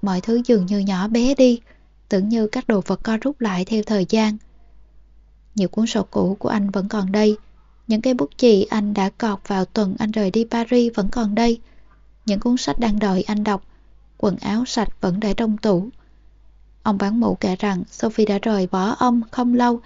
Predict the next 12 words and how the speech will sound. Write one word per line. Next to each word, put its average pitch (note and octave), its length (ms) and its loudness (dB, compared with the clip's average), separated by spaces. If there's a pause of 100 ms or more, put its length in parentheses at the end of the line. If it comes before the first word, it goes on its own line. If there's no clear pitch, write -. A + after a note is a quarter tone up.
(140)
sau A3+ 380 0
khi A3+ 140 0
anh G#3 200 -2
chạy F#3+ 260 0
trốn, A#3 260 0 (500)
và G3+ 100 0
nhiều F#3 240 0
năm F#3 220 -2
rồi F#3+ 380 0
ông G3+ 200 -2
không G#3+ 160 -2
hay A3 140 2